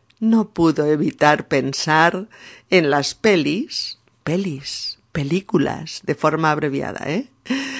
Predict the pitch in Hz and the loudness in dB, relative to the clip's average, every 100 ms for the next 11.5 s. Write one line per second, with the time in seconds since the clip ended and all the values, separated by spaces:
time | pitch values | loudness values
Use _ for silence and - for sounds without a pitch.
0 | 247 - 196 214 208 175 - 147 151 165 | -12 0 6 6 8 6 4 0 0 2
1 | 156 151 - - 175 - 156 143 139 147 | 2 0 -4 -2 0 0 -2 -2 0 0
2 | 165 196 165 151 143 143 147 151 139 139 | 2 4 4 4 2 0 0 0 -4 -4
3 | - 147 143 147 147 - 147 139 143 - | -4 -4 -4 -6 -8 -6 -4 -4 -4 -4
4 | 175 175 220 240 - 139 135 139 - - | -2 -2 -2 -4 -4 -4 -4 -6 -8 -12
5 | - - - _ _ _ _ _ _ _ | -16 -20 -20 _ _ _ _ _ _ _
6 | _ _ - _ _ 175 165 147 156 - | _ _ -20 _ _ 0 4 4 4 0
7 | 247 294 226 277 - _ _ _ _ 190 | 0 2 0 0 -4 _ _ _ _ 4
8 | 170 180 277 359 302 190 160 147 143 147 | 4 2 0 2 2 2 0 0 0 0
9 | 143 139 143 135 131 202 247 151 151 190 | 0 0 0 0 2 0 2 0 0 -4
10 | 196 339 427 _ _ - - - - 185 | -2 -2 -4 _ _ -20 -20 -20 -6 2
11 | 254 262 311 339 | 2 4 0 0